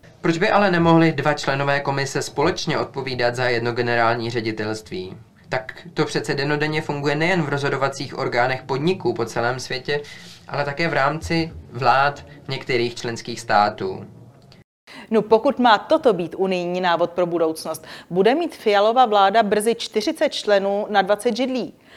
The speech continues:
Speaker 2: A s ředitelem česu budou sedět na jednou křesle Síkelovi experti.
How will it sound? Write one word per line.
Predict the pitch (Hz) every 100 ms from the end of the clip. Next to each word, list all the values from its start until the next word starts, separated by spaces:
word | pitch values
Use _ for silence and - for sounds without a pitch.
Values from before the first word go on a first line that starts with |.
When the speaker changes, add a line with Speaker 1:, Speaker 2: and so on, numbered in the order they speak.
| - -
Speaker 2:
A | 180
s | 175
ředitelem | 226 262 269 302 220
česu | - 202 175 202
budou | 220 208 214 247
sedět | - 214 220 233
na | 214
jednou | 208 190
křesle | 160 - 196 - 190 190
Síkelovi | - - 202 - 170 156
experti. | - - 160 - -